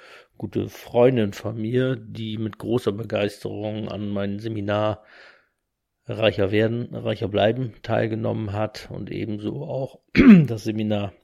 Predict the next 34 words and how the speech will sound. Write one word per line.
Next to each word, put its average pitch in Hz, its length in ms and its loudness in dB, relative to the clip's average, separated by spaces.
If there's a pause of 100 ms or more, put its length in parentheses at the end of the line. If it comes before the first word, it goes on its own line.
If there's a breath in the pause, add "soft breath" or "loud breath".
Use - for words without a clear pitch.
Geld 107 200 0
verstehen 131 420 0
besucht 120 380 -4
hat 117 280 -2 (880)
und 113 180 -8
mittlerweile 104 400 -4
dadurch, 104 440 -4
glaube - 200 -8
ich, - 140 -12
ein - 180 -10 (640 loud breath)
großer 98 560 -4
Fan 120 540 -2
von 101 340 -8
dem 107 320 -8
Finanzwissen 104 920 -6 (520 loud breath)
geworden 107 480 -2
ist, 107 380 -8
was 101 200 -8
ich - 160 -10
versuche 107 460 -8
weiterzugeben 113 960 -2 (140)
oder 101 160 -8
nicht 95 220 -8
nur - 60 -10
versuche, 104 460 -6
sondern 95 320 -8
hoffentlich 98 320 -10
auch 98 240 -2 (160)
<laughs> - 160 -20
erfolgreich - 680 -4
bei 135 80 4
euch 92 200 0
so - 140 -4
ankommt, 113 600 -4